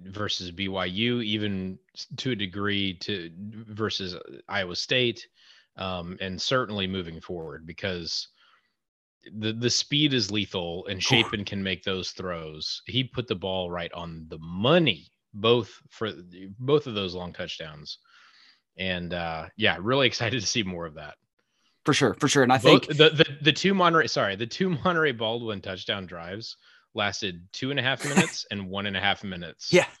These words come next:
Speaker 2: yeah.
Speaker 1: Uh, respectfully. And, um, <laughs> yeah, th-, I could get used to bringing a little bit of that back.
Speaker 2: I think so. I, I, I think we can all get used to that. I think he was clocked at, like,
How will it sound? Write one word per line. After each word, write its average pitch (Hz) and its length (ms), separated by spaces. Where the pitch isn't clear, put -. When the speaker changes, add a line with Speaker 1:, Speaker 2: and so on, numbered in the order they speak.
Speaker 2:
yeah. 139 160
Speaker 1:
Uh, 80 520
respectfully. 90 600
And, 101 440
um, 85 420
<laughs> 170 180
yeah, 107 340
th-, 120 200
I 151 100
could 151 240
get 127 160
used 98 240
to 90 160
bringing 98 320
a 95 60
little 113 260
bit 92 160
of 87 60
that 82 240
back. 82 320
Speaker 2:
I 330 80
think 180 120
so. 147 280
I, 156 140
I, - 380
I 294 60
think 254 200
we 185 100
can 143 120
all 123 100
get 107 140
used - 180
to 120 60
that. 113 220
I 151 80
think 226 160
he 208 60
was 143 160
clocked 131 320
at, - 100
like, - 240